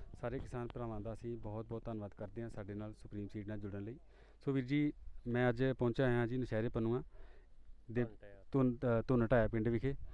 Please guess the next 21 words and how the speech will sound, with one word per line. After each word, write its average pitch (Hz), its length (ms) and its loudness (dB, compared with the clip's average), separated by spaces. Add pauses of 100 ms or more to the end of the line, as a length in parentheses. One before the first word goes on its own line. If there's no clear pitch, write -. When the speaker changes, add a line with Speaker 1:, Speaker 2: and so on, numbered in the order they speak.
(300)
Speaker 1:
ਜਿੱਥੇ 139 200 4
ਸਾਡੇ 151 220 6
ਕਿਸਾਨ 139 300 4
ਵੀਰ 139 140 6
ਜੀ 139 120 2
ਨੇ 143 80 4
ਆਪਣਾ 135 380 2
ਸੁਪਰੀਮ 135 480 4 (100)
ਸੱਤ - 240 0
ਸੌ 151 120 8
ਦਸ 123 320 4 (380)
ਝੋਨਾ 123 220 6
ਲਾਇਆ 107 280 6
ਜੀ, 135 120 0
ਜਿਹੜਾ 123 240 4
ਕਿ 127 80 2
ਐਰਕੀ 123 260 2
ਆਪਣਾ 123 220 4
ਨਵਾਂ 110 260 4
ਆਇਆ 113 160 6
ਹੈ। 143 100 -4